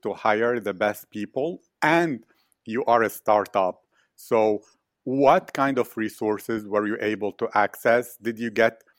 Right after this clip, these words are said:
some investment from some prestigious fund like you mentioned? Or what do you mean exactly with having the resources to hire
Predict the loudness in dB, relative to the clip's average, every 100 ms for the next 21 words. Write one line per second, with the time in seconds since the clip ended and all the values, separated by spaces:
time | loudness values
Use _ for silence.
0 | _ _ _ -6 -4 -4 -2 -2 -2 -6
1 | -8 -8 -8 -10 -6 -6 -6 -8 -8 -6
2 | -6 -4 -2 -4 -6 -18 -2 0 0 -2
3 | -6 -2 -2 -2 -6 -4 -2 -4 -4 -4
4 | -4 -8 -18 -20 _ 2 2 2 2 2
5 | 2 -2 -4 -2 -4 -4 0 0 0 -4
6 | -6 -6 -2 0 0 -2 -4 -4 -4 -6
7 | -6 -6 -6 -6 -6 -4 -4 -2 0 0
8 | -2